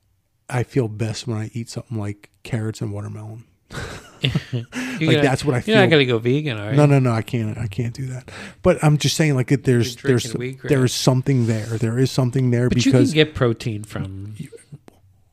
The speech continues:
Speaker 1: from anywhere,
Speaker 2: Yeah,
Speaker 1: from
Speaker 2: right, from
Speaker 1: plants.
Speaker 2: anywhere, right.
Speaker 1: But I don't like plants.
Speaker 2: But the, you can't get plants medium rare
Speaker 1: No.
Speaker 2: with mushrooms.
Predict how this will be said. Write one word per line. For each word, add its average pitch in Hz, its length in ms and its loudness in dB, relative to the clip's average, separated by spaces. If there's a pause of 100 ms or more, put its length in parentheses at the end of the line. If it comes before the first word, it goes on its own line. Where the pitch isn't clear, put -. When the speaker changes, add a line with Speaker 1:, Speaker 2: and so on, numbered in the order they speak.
(140)
Speaker 1:
from 123 260 -2
anywhere, 117 460 -4 (100)
Speaker 2:
Yeah, 120 200 -6
Speaker 1:
from 127 140 0
Speaker 2:
right, 104 100 -6
from 113 120 -6
Speaker 1:
plants. 110 300 -10
Speaker 2:
anywhere, - 200 -20
right. 123 240 -10
Speaker 1:
But 156 120 -2
I 143 80 0
don't 135 160 0
like 123 200 -6
plants. - 440 -18
Speaker 2:
But 143 140 -6
the, 143 120 -8
you 139 160 -6
can't 147 240 -4
get 131 300 -6
plants 123 420 -6
medium 120 420 -10
rare 110 280 -14 (340)
Speaker 1:
No. 117 320 -10 (140)
Speaker 2:
with 117 240 -8
mushrooms. - 680 -14